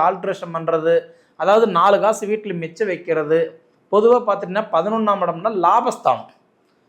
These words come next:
பத்தாம் இடம் தொழில் ஸ்தானத்துல இருந்து இருபத்தி மூணாம் தேதிக்கு மேல பதினொன்னாம் இடம் லாபஸ்தானத்துல போய் ஒரு அஞ்சு நாள் இருப்பாரு. அப்ப நிச்சயமா நிறைய பேர் பாருங்க, இந்த வீட்டுக்கு தேவையான இந்த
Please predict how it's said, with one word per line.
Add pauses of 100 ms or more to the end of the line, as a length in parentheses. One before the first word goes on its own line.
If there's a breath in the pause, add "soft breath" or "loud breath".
(120)
பத்தாம்
இடம்
தொழில்
ஸ்தானத்துல
இருந்து (540)
இருபத்தி
மூணாம்
தேதிக்கு (100)
மேல (360)
பதினொன்னாம்
இடம்
லாபஸ்தானத்துல
போய்
ஒரு
அஞ்சு
நாள்
இருப்பாரு. (480 soft breath)
அப்ப
நிச்சயமா (120)
நிறைய
பேர்
பாருங்க,
இந்த (100)
வீட்டுக்கு (100)
தேவையான
இந்த